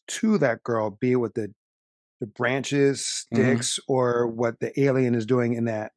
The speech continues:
Speaker 1: the anime. I can see that relation. I don't know if maybe if anime took some of that, or maybe Sam Raimi and the Japanese animators have, both have a deranged, uh, mind in
Speaker 2: I
Speaker 1: that
Speaker 2: don't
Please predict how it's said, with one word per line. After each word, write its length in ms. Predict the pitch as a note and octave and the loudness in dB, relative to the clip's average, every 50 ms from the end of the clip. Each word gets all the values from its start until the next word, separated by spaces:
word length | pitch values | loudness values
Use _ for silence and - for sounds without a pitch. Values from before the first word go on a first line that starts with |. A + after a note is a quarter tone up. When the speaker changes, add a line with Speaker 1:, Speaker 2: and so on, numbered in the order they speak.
| _ - | _ -8
Speaker 1:
the 160 | A#2 A#2+ - | -8 -4 0
anime. 380 | C3+ C#3+ C3 A#2+ A2 F2+ F2+ - - _ _ - | 0 2 2 2 0 -2 -8 -12 -18 _ _ -4
I 80 | - C3 | -4 -2
can 140 | C3+ C#3+ C3+ | 0 0 0
see 260 | A#2+ - - D#3+ E3+ E3 | 0 0 2 2 2 4
that 280 | C3+ C#3+ C3 C3 - | 4 4 2 2 0
relation. 580 | C#3+ C3 C3 B2+ B2+ C3+ D3+ C#3 - - A#2+ A#2 | -2 -2 -2 0 0 0 0 0 -2 -2 -2 -2
I 60 | A#2 | 0
don't 160 | B2 C3 C3 | 2 2 2
know 80 | B2+ B2 | 2 2
if 140 | A#2 - - - | 0 -2 -2 0
maybe 880 | C3 B2+ C3+ C#3 C#3 C#3 C#3+ C#3 C3+ C3+ C3 C3 B2+ B2+ B2 A2 - | 2 2 4 2 2 2 2 4 4 4 4 4 2 2 0 -2 -2
if 300 | - C3 B2 A#2+ - - - | -2 -2 0 0 -2 -4 -4
anime 720 | - B2+ B2+ B2+ B2+ C3 B2+ B2+ B2 B2 B2 B2 B2 B2+ - _ _ _ _ | -2 -2 0 2 2 2 2 2 2 2 2 2 0 -2 -6 _ _ _ _
took 400 | - - - - - E3+ - - | -16 -14 -4 -2 -2 -2 -2 -4
some 220 | - - F#3 E3 E3 | -6 -6 -4 -2 -2
of 100 | D#3+ D#3 | -2 0
that, 480 | E3+ E3+ E3+ E3+ E3 D#3+ - - - - - _ - | 0 0 0 0 -2 -4 -6 -12 -18 -18 -20 _ -6
or 340 | - B2 A#2+ A#2 A2+ A2+ A2+ | -4 -2 -2 0 -2 -2 0
maybe 440 | B2 B2 B2+ B2+ B2 B2 B2 A#2+ | 0 0 2 2 2 0 0 -2
Sam 360 | A#2 - - B2 A2+ A2 A2+ A#2+ | -4 -6 -6 -6 -4 -4 -2 0
Raimi 400 | B2+ C3+ C#3 C3+ C3+ C3+ C#3 C3+ | 0 2 4 4 4 4 2 2
and 380 | C3+ C3+ C#3 C#3 C#3 C#3 C#3 C3+ | 0 0 0 2 2 2 2 2
the 200 | C3 B2 B2 - - C3+ | 0 0 -2 -4 -8 -4
Japanese 440 | - D3 C3+ B2 C3 C3+ B2+ A2 | 0 0 0 2 2 2 2 2
animators 580 | - - B2+ C3 C3 B2+ B2+ A#2+ B2 A#2+ A2 - - _ _ _ _ _ _ _ | 0 -2 0 0 2 2 2 2 0 0 -2 -6 -12 _ _ _ _ _ _ _
have, 140 | B2+ A#2+ - | -10 -6 -2
both 200 | - C3+ C3+ A2+ | 0 0 0 2
have 340 | F#2+ B2 B2 A#2+ A#2+ A#2 - - | 2 0 0 0 0 -2 -4 -4
a 480 | B2 A#2 A2+ A2+ G#2+ G#2 G#2+ G#2+ A2 A2+ - _ _ _ _ _ _ _ - | -4 -2 -2 -2 -2 -2 -4 -6 -8 -10 -14 _ _ _ _ _ _ _ -2
deranged, 520 | A#2+ A#2+ A2+ A2+ A2+ A#2 A2 - - - _ _ _ _ _ _ _ _ _ _ _ _ | 0 0 0 0 -2 -2 -4 -6 -8 -14 _ _ _ _ _ _ _ _ _ _ _ _
uh, 120 | B2 A#2 A#2 | -10 -6 -2
mind 440 | C3 F3+ G#3 - A#2+ G2 G3 - - _ - | 0 0 0 0 -2 -4 -10 -14 -14 _ -6
in 80 | A#2+ | -2
Speaker 2:
I 20 | A#2 | -2
Speaker 1:
that 160 | A#2 A#2+ | 0 0
Speaker 2:
don't 20 | - | -2